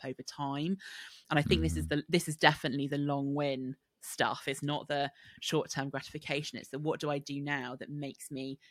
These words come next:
Speaker 1: every day one percent better?" And then after a year and after ten years and after twenty years, I've built on that and I've built all these different bits of my life to be
Speaker 2: Mm-hmm.
Speaker 1: able to do that. But I don't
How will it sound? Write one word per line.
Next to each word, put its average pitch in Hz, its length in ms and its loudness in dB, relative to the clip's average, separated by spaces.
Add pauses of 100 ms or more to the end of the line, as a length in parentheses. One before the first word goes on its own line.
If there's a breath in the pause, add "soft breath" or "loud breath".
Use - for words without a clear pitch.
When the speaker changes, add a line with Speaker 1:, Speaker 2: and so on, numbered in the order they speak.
(120)
Speaker 1:
every 143 380 -2
day 143 560 -4 (200)
one 147 160 -2
percent 127 300 -8
better?" 135 160 0
And 98 180 -4
then 135 100 -4
after 143 260 -6
a 143 40 -4
year 143 220 -4
and 135 100 -6
after 139 200 -10
ten 147 320 -2
years 120 280 -8
and 139 80 -8
after - 200 -14
twenty 147 260 -6 (160)
years, 123 180 -8 (360 loud breath)
I've 143 180 0 (100)
built 151 320 -2
on 139 100 -4
that 127 100 -6
and 135 80 -8
I've 139 140 -10
built 147 180 -4
all 151 140 -6
these 139 180 -10
different 139 440 -8
bits - 500 -12 (480)
of 143 180 -4
my 131 120 -6
life 127 280 -6
to 78 120 4
be 76 100 0
Speaker 2:
Mm-hmm. 80 80 2
Speaker 1:
able 82 160 -8
to - 120 -14
do 139 260 -6
that. - 200 -8 (380 soft breath)
But 156 120 0
I 165 280 4 (120)
don't 165 360 6